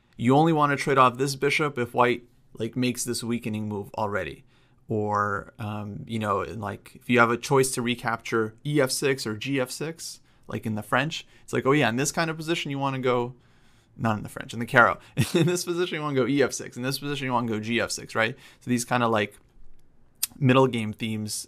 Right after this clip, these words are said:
and, and little tidbits, I feel like, are, are the most useful. And you often get those when you're, like, watching someone's course, uh, and a lot of, like, you know, great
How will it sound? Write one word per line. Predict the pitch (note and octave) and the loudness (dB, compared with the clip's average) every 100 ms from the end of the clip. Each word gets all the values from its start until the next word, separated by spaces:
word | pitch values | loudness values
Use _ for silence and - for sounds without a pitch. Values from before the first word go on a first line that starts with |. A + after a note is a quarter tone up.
| - | -8
and, | A2 G#2 | -8 -6
and | A2 | -4
little | A2+ A2 | 0 0
tidbits, | G#2 A#2+ A2 G#2+ - | 0 -4 -4 -8 -6
I | A2 | -10
feel | - A2+ | -6 -2
like, | A2 G#2+ | -2 -4
are, | A2 A2 - | -6 -6 -4
are | A2+ | -4
the | A2 | -4
most | A2 A2+ - | -2 -2 0
useful. | E3+ - A3 A#3 - _ | -2 0 -4 -4 -14 _
And | - A#2 | -4 2
you | B2 | 4
often | B2+ B2+ | 4 2
get | A#2 A#2 | 0 0
those | A#2 G#2+ G#2+ | -2 -4 -4
when | A2 G#2+ G#2+ - _ _ - | -6 -6 -8 -12 _ _ -2
you're, | A2+ | 2
like, | G#2+ G#2 | 2 4
watching | G#2+ G#2+ A2 | 2 2 -4
someone's | - G#2 G#2 | -6 -6 -8
course, | - C#3 C#3+ C#3 - - _ _ _ _ - | 0 4 4 4 -4 -10 _ _ _ _ -4
uh, | G#2+ G2 | -2 -2
and | A2 G#2+ G2 - _ - - - | -4 -6 -8 -16 _ -20 -20 -8
a | A2 | -4
lot | A#2 A2 | -2 -2
of, | |
like, | G#2+ G#2 G#2 - - | -2 -4 -10 -20 -8
you | G#2+ | -6
know, | G2+ | -6
great | G#2 A2+ A2+ | -2 -2 -2